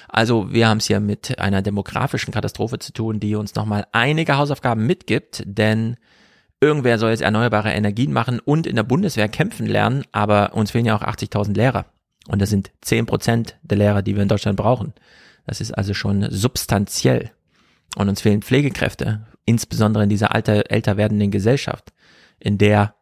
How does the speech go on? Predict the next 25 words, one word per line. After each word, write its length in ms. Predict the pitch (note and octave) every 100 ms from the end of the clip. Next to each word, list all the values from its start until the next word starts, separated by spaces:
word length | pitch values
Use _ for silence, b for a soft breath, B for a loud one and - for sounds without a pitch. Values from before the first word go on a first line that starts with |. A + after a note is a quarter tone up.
| _
ab 260 | G#2+ -
zweitausenddreiundzwanzig 1080 | - G2+ G2+ G2 G2 G2+ G2+ G#2+ G2+ G#2 G2
so 160 | D3+ C3+
viel 260 | - A#2+
mehr 200 | A2+ A2
Menschen, 580 | G#2+ G#2+ G#2 - A2 A#2
nämlich 400 | - G#2+ G#2+ - _ _
hundert, 360 | A2+ A#2 A2 -
zweihundert, 320 | A2 A2 G#2
dreihundert, 320 | G#2+ A2 G#2
vierhundert, 340 | - A2+ A2
fünfhundert 380 | - A#2+ A#2 A2+
bis 160 | C3+ -
zu 100 | A2+
sechshunderttausend 840 | A#2 - A#2 A2+ - B2 A#2+ B2 - B B B B -
mehr 160 | A2+
Menschen 260 | A#2 A#2+ -
in 120 | A2
Rente 320 | G#2+ C3+ B2
gehen, 300 | A2 G#2+ A#2+
als 340 | - G#2 G#2 -
in 100 | G#2
den 80 |
Arbeitsmarkt 400 | G2+ D#3+ - G2+
nachwachsen. 540 | G2+ G2 - - -